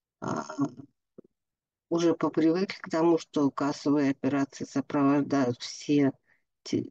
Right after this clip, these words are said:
все телодвижения, которые, э, с деньгами происходят. Ну, то есть уже, э, больше,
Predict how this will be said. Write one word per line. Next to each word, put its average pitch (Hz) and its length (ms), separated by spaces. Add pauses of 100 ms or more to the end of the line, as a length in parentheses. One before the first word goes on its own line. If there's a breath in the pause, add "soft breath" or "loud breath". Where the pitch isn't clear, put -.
(100)
все 185 340
телодвижения, 170 880
которые, 175 560
э, 113 680
с - 40
деньгами 165 560
происходят. 151 640
Ну, 196 140
то - 120
есть 156 220
уже, 165 320 (760 loud breath)
э, 107 300 (600)
больше, 160 680